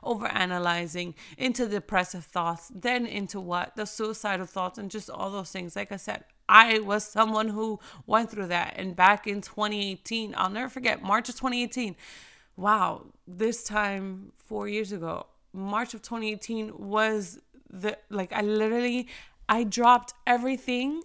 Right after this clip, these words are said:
and I packed the kids up and we took a flight to New York and we were out. <laughs> We were out because I'm telling you guys, I, like, I've spoken about this before, um, maybe not into the extent that I'm about to dive into, but,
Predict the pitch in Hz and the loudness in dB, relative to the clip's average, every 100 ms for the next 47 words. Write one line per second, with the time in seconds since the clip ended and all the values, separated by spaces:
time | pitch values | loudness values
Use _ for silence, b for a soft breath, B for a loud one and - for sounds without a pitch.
0 | - 240 220 214 214 214 - 214 220 247 | -2 0 0 2 0 0 4 4 4 -4
1 | 233 233 196 220 254 262 - 202 190 214 | -2 -2 2 2 2 0 -6 -4 -4 -4
2 | - 226 220 - 220 220 214 214 202 202 | -6 -8 -8 0 0 0 -6 -4 -2 -2
3 | 233 233 - - 196 190 185 254 202 196 | -2 -6 -16 -4 -4 -2 -4 0 2 6
4 | 214 - - 285 - 392 - 320 302 - | 4 4 2 0 4 2 4 -6 -6 0
5 | 262 254 208 240 226 214 196 196 208 220 | 2 2 2 0 -2 -6 -6 -4 -4 -4
6 | 226 220 220 220 226 - - 185 180 b | -4 0 0 0 -4 -8 -6 -6 -8 b
7 | b - - - 202 - - 214 202 202 | b -20 -20 -10 -8 -6 -4 -2 -2 0
8 | 190 190 202 196 - 165 208 208 220 220 | 0 0 -4 -10 -12 -10 0 4 4 2
9 | _ _ _ _ _ - - _ _ _ | _ _ _ _ _ -20 -20 _ _ _
10 | - _ - 202 190 196 202 220 214 196 | -18 _ 0 2 2 0 -2 -2 -2 -4
11 | 190 - 185 175 - - 185 - 185 175 | -4 -6 -8 -8 -6 -2 -2 -4 -8 -6
12 | 180 175 185 - 185 180 190 180 180 196 | -6 -4 -4 -4 -6 -4 -6 -10 -6 -2
13 | 180 | -2